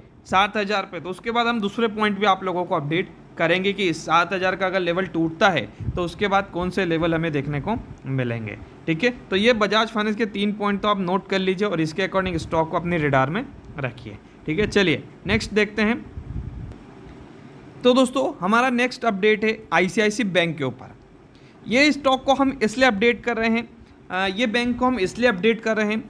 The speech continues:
क्योंकि दोस्तों इस बैंक का जो क्यू टू का नंबर है वो बहुत अच्छा आने की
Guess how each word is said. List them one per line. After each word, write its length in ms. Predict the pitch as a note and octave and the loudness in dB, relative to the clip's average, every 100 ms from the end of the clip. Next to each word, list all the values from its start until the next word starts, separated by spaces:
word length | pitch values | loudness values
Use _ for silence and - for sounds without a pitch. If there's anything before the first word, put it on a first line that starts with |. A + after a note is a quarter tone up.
| - - | -16 -10
क्योंकि 220 | A#3+ A#3+ | -4 2
दोस्तों 360 | C4+ C4+ D4 D4+ - - - - | 2 4 2 0 0 -12 -10 2
इस 240 | C#4 C#4 F#3+ | 2 2 -2
बैंक 340 | F#3+ A3 B3 | 2 2 2
का 140 | G3 D#3+ | 2 4
जो 140 | F#3+ B3 | 2 0
क्यू 280 | - B3 | 2 2
टू 180 | C4+ C4+ | 4 4
का 120 | C4 A#3 | 4 4
नंबर 400 | G#3 G#3 A#3+ A3 | 2 2 2 2
है 60 | |
वो 160 | F3+ A#3 | 0 -2
बहुत 320 | F#3+ F#3+ G#3+ | 0 -2 0
अच्छा 240 | G#3+ - A3+ | -2 -2 -2
आने 240 | F#3+ F#3 F3+ | -2 -4 -4
की 200 | A#3+ | -6